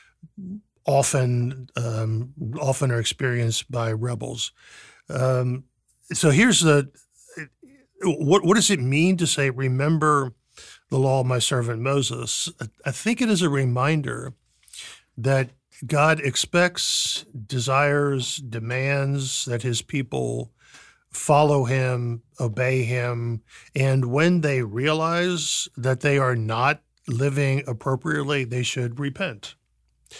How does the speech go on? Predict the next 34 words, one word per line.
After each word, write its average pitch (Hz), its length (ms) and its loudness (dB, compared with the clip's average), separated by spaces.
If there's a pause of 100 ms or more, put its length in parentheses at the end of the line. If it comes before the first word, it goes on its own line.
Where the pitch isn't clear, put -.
(440)
Uh, 160 160 4
and 160 120 6
then 175 100 8
the 170 80 6
second 240 360 4
thing 143 220 2
is 135 640 0
Malachi 143 500 2
promises 135 800 0
the 131 120 -2
prophet 139 360 2
Elijah 139 540 2
will 123 220 -2
come 123 540 -6 (460)
before 143 340 2
the 131 120 2
great 131 340 -2
and 123 140 2
dreadful 123 440 -2
day 117 220 -2
of 120 100 -2
the 120 60 -6
Lord. 120 360 -6
He 143 100 0
will 131 160 0
turn 180 320 4
the 185 120 6
hearts 151 320 2
of 151 80 0
the 135 100 0
parents 139 420 0
to 135 80 -4
their 113 160 -4
children, 165 460 2